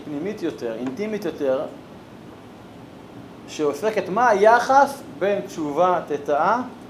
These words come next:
לתשובה הילאה. ומה היחס של תשובה לתשובה תתאה? לתפילה ולעבודת השמחה. כי לכאורה זה יכול להיות סותר. לא בתור שני שלבים, כמו שראינו עד עכשיו, שקודם כל תשובה תתאה,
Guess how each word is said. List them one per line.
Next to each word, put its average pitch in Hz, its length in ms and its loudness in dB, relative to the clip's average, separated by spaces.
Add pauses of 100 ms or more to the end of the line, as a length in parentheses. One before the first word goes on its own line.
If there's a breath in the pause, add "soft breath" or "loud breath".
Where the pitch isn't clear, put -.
(560)
לתשובה 127 400 0
הילאה. 120 380 -2 (480)
ומה 151 240 6
היחס 220 120 2
של 214 100 -2
תשובה 202 300 6
לתשובה 196 220 4
תתאה? 220 520 6 (500)
לתפילה 160 640 0
ולעבודת 147 420 0
השמחה. 120 360 -10 (480)
כי 143 80 -8
לכאורה 190 320 0
זה 156 60 0
יכול 151 180 0
להיות 143 180 -2
סותר. 107 260 -12 (400)
לא 196 260 8
בתור 233 200 6
שני 196 220 -2
שלבים, 180 260 0
כמו 175 100 0
שראינו 175 260 2
עד 160 100 2
עכשיו, 151 380 6
שקודם 214 800 4
כל 185 260 8
תשובה 170 260 8
תתאה, 175 440 6